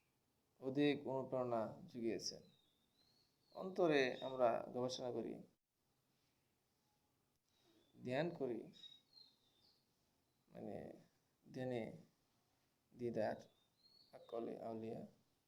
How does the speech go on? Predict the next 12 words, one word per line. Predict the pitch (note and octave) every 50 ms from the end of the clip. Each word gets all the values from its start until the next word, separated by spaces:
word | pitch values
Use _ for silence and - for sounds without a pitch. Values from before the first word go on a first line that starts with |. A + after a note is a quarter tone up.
| _ _ _ _ _ _ _ _ _ _ -
খেদমতে | C3 C3 - D#3 D3+ D3 D3+ C#3+
খোদা | - C#3 B2 B2+ B2+
মিলে, | B2 A#2+ A#2 A#2 - - - - - _ _ _ _
ইবাদতে | - B2+ B2 A#2 A#2+ A#2 A2+ A#2
জান্নাত। | G#2+ G#2+ A#2 A2+ A2+ G#2+ G#2+ - - - - - - - - _ _ _
একটি | _ - - G#2+
প্রবাদ | - A#2+ A#2+ B2+ C#3 D3 -
আছে, | B2 A#2+ - - A2+ G#2+ - - - - - _ _ _ _ _ _ _ _ _ -
এই | G2 A2+
প্রবাদটিও | - - B2+ C3 D3+ F3 F3+ - - - - _ _ _ - - D#3 D3 C3+ A#2+ A#2 - - - - _ _ _ _ _ _ _ _ _ _ _ _ _
কোরআন | - D3 C3 B2+ B2 B2
সুন্নাহর | A#2+ - - C#3+ C3 B2+ A#2+ A2 G#2+